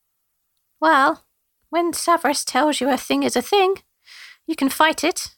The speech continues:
and eventually do it anyway. Or you can accept it. Some of us have accepted our fate. I mean, with Savras standing there, you kinda can only do as you're told. Mostly.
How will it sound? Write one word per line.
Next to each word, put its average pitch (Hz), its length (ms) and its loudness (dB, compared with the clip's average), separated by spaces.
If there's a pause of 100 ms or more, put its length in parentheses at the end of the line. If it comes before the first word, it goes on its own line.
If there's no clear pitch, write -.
and 262 80 -6
eventually 277 380 -2
do 277 100 -2
it 269 140 -2
anyway. 240 440 0 (1400)
Or 370 100 2
you 381 100 4
can 381 160 -4
accept - 420 -2
it. 330 140 -4 (840)
Some 381 220 -4
of 392 120 0
us 339 140 2
have 285 120 -4
accepted 285 440 -4
our 285 120 4
fate. - 420 -6 (520)
I 269 40 -10
mean, 285 180 -6 (880)
with 277 80 -6
Savras 311 400 0
standing 320 400 -2
there, 320 180 2
you 311 320 0
kinda 339 240 -2
can - 140 -4
only 370 220 2
do 370 100 2
as 370 140 2
you're 349 60 0
told. 359 360 2 (760)
Mostly. 285 380 -4